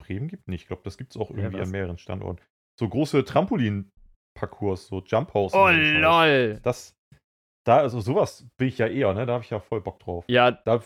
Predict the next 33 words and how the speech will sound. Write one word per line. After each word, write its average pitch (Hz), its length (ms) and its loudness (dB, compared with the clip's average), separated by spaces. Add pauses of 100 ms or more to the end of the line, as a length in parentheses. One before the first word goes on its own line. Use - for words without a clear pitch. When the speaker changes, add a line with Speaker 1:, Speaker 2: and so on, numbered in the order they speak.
(120)
Speaker 1:
da 127 120 6
Speaker 2:
Ja. 117 80 6
Speaker 1:
ver-, 143 160 0
bewegt 131 320 2
Speaker 2:
Ja. 120 80 6
Speaker 1:
sich 92 60 4
mein 139 140 2
Wurstkörper 165 540 4
halt 147 160 4
alleine 143 340 4
schon 151 140 -2
durch 139 120 -2
die 143 100 -4
Physik 143 320 -6
nach 98 140 0
oben. - 140 -4
Speaker 2:
Ja. 143 200 6
Speaker 1:
Das 135 260 -4
find 151 120 0
Speaker 2:
Ja, 143 80 6
Speaker 1:
ich - 40 0
gut. 107 160 -6
Speaker 2:
ja, 139 140 4
da 139 240 0
hast - 140 -8
du 135 60 -4
dann 131 420 0
direkt 127 420 0
die 127 40 -6
Schwungmasse 123 520 0
mit 110 120 -2
dabei, 117 280 4
ne? 123 200 -2